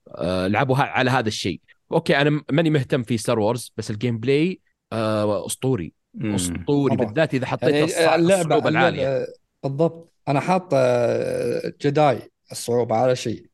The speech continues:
Speaker 3: آه، بس اللي معجبني إنه اللعبة آخذة من ألعاب كثيرة وضبطتها بشكل مو طبيعي.
Speaker 1: يس.
Speaker 3: ألغاز موجودة، شراينز موجودة، ميني جيمز موجودة، قصة خرافية موجودة، أكشن وطريقة زي انشارتد والتصادم والدنيا ذي موجودة.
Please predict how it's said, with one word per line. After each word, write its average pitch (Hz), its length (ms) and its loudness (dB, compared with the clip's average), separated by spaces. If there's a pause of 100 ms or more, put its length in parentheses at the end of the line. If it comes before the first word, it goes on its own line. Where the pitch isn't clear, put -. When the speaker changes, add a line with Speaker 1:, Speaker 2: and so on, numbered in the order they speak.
(200)
Speaker 3:
آه، 107 540 -2
بس 131 360 -4
اللي 147 380 0
معجبني 165 420 0
إنه 151 360 0
اللعبة 160 680 0 (220)
آخذة 160 320 0
من 135 120 -4
ألعاب 127 220 -2
كثيرة 139 480 0
وضبطتها 113 760 -4
بشكل 127 360 -6
مو 120 100 -4
طبيعي. 110 420 -6 (220)
Speaker 1:
يس. 104 160 -2
Speaker 3:
ألغاز 131 360 0
موجودة، 113 560 -4 (300)
شراينز 127 520 -2
موجودة، 117 540 -4 (280)
ميني 131 220 -2
جيمز 131 400 -2
موجودة، 117 600 -6
قصة 143 260 -2
خرافية 131 460 -2
موجودة، 117 540 -4 (280)
أكشن 147 540 0
وطريقة 139 420 -2
زي 135 200 -2
انشارتد 135 640 -2
والتصادم 135 720 0
والدنيا 135 400 0
ذي 135 140 0
موجودة. 127 560 -2